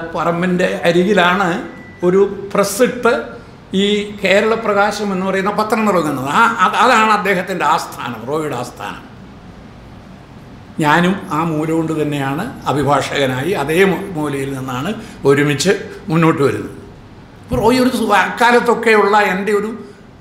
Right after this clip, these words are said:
സന്തത സഹചാരി എന്ന് പറയാവുന്ന വിദ്യാർത്ഥി സുഹൃത്തായിരുന്നു. ആലുവ കോളേജിലാണ് ഞാൻ പഠിക്കുന്നതെങ്കിലും ലോ കോളേജിൽ പഠിക്കുമ്പോഴും എറണാകുളത്തെ പൊതുപ്രവർത്തനങ്ങളിൽ ഏർപ്പെടുമ്പോഴും ഒക്കെ. ഞാനത് വിശദാംശങ്ങളിലേക്കൊന്നും കടക്കുന്നില്ല ഈ അവസരത്തിൽ.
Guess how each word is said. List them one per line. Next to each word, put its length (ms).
സന്തത 480
സഹചാരി 580
എന്ന് 180
പറയാവുന്ന 520
വിദ്യാർത്ഥി 500
സുഹൃത്തായിരുന്നു. 640
ആലുവ 160
കോളേജിലാണ് 500
ഞാൻ 160
പഠിക്കുന്നതെങ്കിലും 680
ലോ 80
കോളേജിൽ 380
പഠിക്കുമ്പോഴും 500
എറണാകുളത്തെ 520
പൊതുപ്രവർത്തനങ്ങളിൽ 840
ഏർപ്പെടുമ്പോഴും 640
ഒക്കെ. 220
ഞാനത് 280
വിശദാംശങ്ങളിലേക്കൊന്നും 1040
കടക്കുന്നില്ല 520
ഈ 80
അവസരത്തിൽ. 420